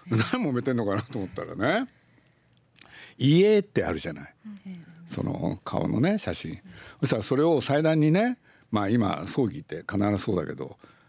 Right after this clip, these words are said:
飾ったわけですよ。そしたらおふくろがね、嫌だってわけ、これ。「なんだよ」って。「なんでこの人のね、私は君、この人の顔は見たくないのにね、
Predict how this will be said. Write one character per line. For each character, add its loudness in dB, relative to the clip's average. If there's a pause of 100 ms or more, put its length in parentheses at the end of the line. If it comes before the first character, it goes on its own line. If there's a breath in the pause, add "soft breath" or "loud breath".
(160 soft breath)
飾 0
っ -8
た -2
わ 0
け -6
で -12
す -10
よ。 -20 (720 loud breath)
そ -16
し -8
た 2
ら 0
お 0
ふ -6
く 0
ろ 4
が 2
ね、 -2 (100)
嫌 0
だ -2
っ -14
て -18
わ -16
け、 -20
こ -18
れ。 -16 (100)
「な 0
ん 2
だ 0
よ」 -12
っ -14
て。 -20 (640 loud breath)
「な 0
ん 2
で 4
こ 2
の 2
人 2
の 0
ね、 0
私 0
は 2
君、 2
こ -2
の 2
人 -2
の -2
顔 2
は 4
見 4
た 0
く -4
な -2
い -2
の -4
に -8
ね、 0